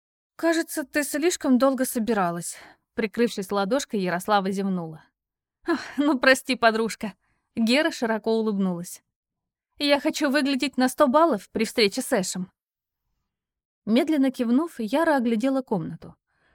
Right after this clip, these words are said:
Тут всё было как обычно. Всё тот же песочного цвета ковёр, диван с мшисто-зелёного цвета обивкой и яркими жёлтыми подушками. Пара кресел на изящных ножках,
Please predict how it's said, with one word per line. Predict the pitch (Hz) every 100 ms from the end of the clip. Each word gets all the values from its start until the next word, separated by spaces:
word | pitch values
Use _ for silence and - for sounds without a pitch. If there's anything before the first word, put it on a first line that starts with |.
| _
Тут | 349 -
всё | - 311
было | 285 294
как | 277 269
обычно. | 233 180 175 - 190 185 _ _ _ _
Всё | - 254
тот | 339 302
же | 254
песочного | 233 214 269 - 202 190
цвета | - 240 -
ковёр, | - 165 175 208 - _ _ _ -
диван | 254 254 202 220 220
с | -
мшисто-зелёного | 214 208 254 - 214 202 214 208 202
цвета | 196 208 202 208
обивкой | 202 196 269 - 202 - -
и | -
яркими | 208 202 233 - 196 190
жёлтыми | 202 196 196 196
подушками. | 214 196 185 - 170 165 - _ _ _ -
Пара | 247 240
кресел | 214 240 277 - 247
на | 233
изящных | 226 226 226 226 220
ножках, | 220 220 - 202